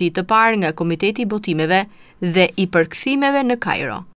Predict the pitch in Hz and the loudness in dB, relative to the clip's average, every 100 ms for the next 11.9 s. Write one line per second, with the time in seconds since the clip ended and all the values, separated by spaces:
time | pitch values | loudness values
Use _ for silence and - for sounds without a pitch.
0 | _ _ _ _ - 311 339 285 262 247 | _ _ _ _ 0 4 6 4 4 4
1 | 262 262 247 233 - 208 208 214 196 170 | 4 4 4 2 2 2 4 4 2 0
2 | 190 190 185 170 165 202 170 156 160 196 | 2 2 2 0 0 2 2 0 -2 -4
3 | 175 165 160 156 160 190 175 165 165 160 | -4 -4 -4 -4 -4 -2 -2 -2 -4 -2
4 | 254 226 123 180 156 156 - 180 170 165 | -4 -4 -4 -4 -2 -2 -2 -2 -2 -4
5 | 160 185 180 165 170 262 180 156 - - | -4 -2 -2 -2 -2 0 -2 -6 -10 -20
6 | - - 185 185 185 208 240 254 311 220 | -16 -2 0 0 -2 -2 -2 0 -2 -2
7 | 175 156 160 139 170 - - - 87 - | -2 -4 -6 -6 -8 -8 -10 -12 -14 -14
8 | _ _ _ _ _ _ _ _ 269 392 | _ _ _ _ _ _ _ _ 2 4
9 | - 139 - - - 180 208 214 320 294 | 4 2 0 -6 -6 -2 -2 0 2 2
10 | - 208 208 214 214 240 254 247 202 196 | 0 -4 -2 -4 0 0 2 0 0 2
11 | 220 180 185 180 196 190 180 170 | 2 2 0 0 0 0 0 -2